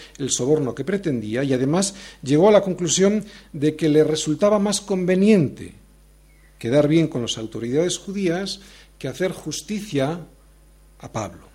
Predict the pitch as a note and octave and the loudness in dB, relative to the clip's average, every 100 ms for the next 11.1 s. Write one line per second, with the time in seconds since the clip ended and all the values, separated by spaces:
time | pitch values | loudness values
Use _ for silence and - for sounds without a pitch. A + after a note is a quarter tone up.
0 | _ - - C#3+ A3+ - G3 - G#3+ G3+ | _ -20 -6 -2 0 2 0 2 0 2
1 | C#3 C3+ F3 F3+ F#3 F#3 G#3 - F#3+ A3 | -2 -2 -2 0 0 2 0 0 -4 -4
2 | - - _ _ C#3+ - A#2 A2 A#2+ B2 | -12 -20 _ _ -8 -4 -2 -4 -6 -4
3 | C#3 - D#3 D#3 - - G#2 - - _ | -4 -4 -8 -10 -20 -16 -14 -16 -18 _
4 | _ _ _ _ _ _ _ _ - - | _ _ _ _ _ _ _ _ -20 -10
5 | E3+ B3 C4+ E3+ A2 F#2 - - - - | -4 -2 0 -2 -2 -8 -18 -20 -20 -20
6 | - _ _ _ _ _ _ _ _ _ | -20 _ _ _ _ _ _ _ _ _
7 | _ _ _ _ _ _ _ _ _ _ | _ _ _ _ _ _ _ _ _ _
8 | _ - - - - - D#3 D#3 F3+ C4 | _ -20 -18 -18 -10 0 4 6 6 4
9 | B3+ A3 F#3+ F3+ G#3 A#3+ - D#3 C#3 - | 4 -2 -2 0 0 0 -4 -6 -6 -8
10 | A#2+ D3 C3+ E3+ - B2 A2 F3+ G3 G3+ | -10 -6 -2 -2 0 -2 0 2 4 2
11 | G#3+ | 0